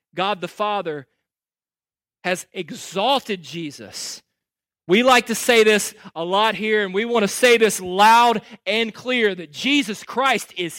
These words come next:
King. That Jesus Christ is King to the glory of the Father. And so may we fix our eyes individually and also collectively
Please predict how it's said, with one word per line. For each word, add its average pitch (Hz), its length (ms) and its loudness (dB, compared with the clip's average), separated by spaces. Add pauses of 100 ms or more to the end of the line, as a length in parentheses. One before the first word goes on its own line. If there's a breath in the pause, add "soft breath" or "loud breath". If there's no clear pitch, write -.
King. 240 520 -2 (880)
That 180 100 -6
Jesus 262 560 -2
Christ 269 420 -4
is 202 120 -14
King 262 500 -6 (300 loud breath)
to 233 100 -8
the 202 100 -2
glory 208 680 -2 (260 soft breath)
of 202 180 -6
the 160 100 -8
Father. 214 600 -4 (160 loud breath)
And 196 140 -8
so 220 180 -2
may 220 300 -2
we 269 320 0
fix - 500 2
our 220 240 0
eyes 180 380 -2
individually 196 960 -6 (800)
and 202 100 2
also 233 340 4
collectively 180 1000 -8